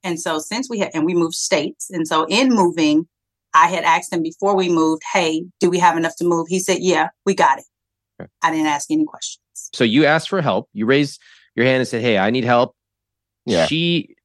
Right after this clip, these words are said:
Speaker 2: took that as, "Okay, let's cut back." What was your approach?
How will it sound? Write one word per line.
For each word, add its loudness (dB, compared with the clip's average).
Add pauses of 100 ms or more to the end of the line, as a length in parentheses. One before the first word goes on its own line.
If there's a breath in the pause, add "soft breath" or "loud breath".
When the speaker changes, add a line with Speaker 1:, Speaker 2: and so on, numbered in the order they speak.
Speaker 2:
took 0
that 4
as, 0
"Okay, 0
let's -2
cut 0
back." 0
What -2
was -6
your -2 (260)
approach? -8